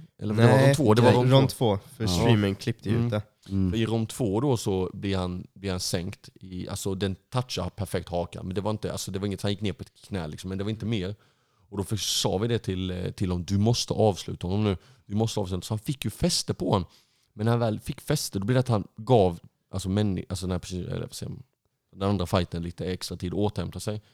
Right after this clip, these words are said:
Speaker 3: Ja.
Speaker 1: tyckte jag. Istället för att ligga på direkt, liksom, för att kunna, för jag, då tror jag han hade avslutat honom. För varje slag han träffade, man såg det, killen ville, tyckte inte det var kul. Han såg rädd ut, liksom.
Speaker 2: Ja.
Speaker 3: Ja.
Speaker 1: Jag fick höra att kommentatorerna också hade sagt det, att de såg rädd ut.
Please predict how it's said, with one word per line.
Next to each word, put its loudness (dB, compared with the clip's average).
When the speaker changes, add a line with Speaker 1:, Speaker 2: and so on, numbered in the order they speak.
Speaker 3:
Ja. -2
Speaker 1:
tyckte -2
jag. 4
Istället -2
för 0
att 2
ligga -2
på -2
direkt, -4
liksom, -10
för -8
att -12
kunna, -4
för -6
jag, -4
då -8
tror -18
jag -6
han 0
hade -6
avslutat -6
honom. -6
För -2
varje 2
slag -2
han -6
träffade, -10
man -6
såg -6
det, -10
killen -6
ville, -4
tyckte -10
inte -6
det -4
var -6
kul. -6
Han -4
såg 0
rädd 0
ut, -2
liksom. -8
Speaker 2:
Ja. -4
Speaker 3:
Ja. 0
Speaker 1:
Jag 0
fick -4
höra 6
att 0
kommentatorerna -2
också -10
hade -10
sagt -12
det, -10
att -14
de -10
såg -16
rädd -12
ut. -12